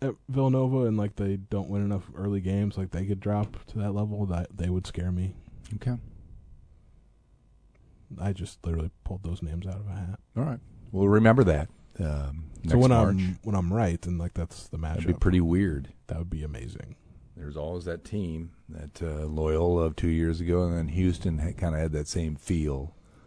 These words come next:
Speaker 1: Yeah, well,
Speaker 2: last year. <clears throat>
Speaker 1: and I think in both situations, Loyola and Houston were underseeded. Like, Loyola shouldn't have been a nine, or were they the eight?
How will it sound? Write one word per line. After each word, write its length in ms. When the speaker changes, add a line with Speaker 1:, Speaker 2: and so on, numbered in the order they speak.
Speaker 1:
Yeah, 140
well, 180
Speaker 2:
last 300
year. 200
<clears throat> 120
Speaker 1:
and 720
I 100
think 160
in 120
both 320
situations, 1400
Loyola 420
and 240
Houston 340
were 80
underseeded. 720
Like, 120
Loyola 360
shouldn't 260
have 80
been 360
a 60
nine, 640
or 100
were 100
they 140
the 140
eight? 220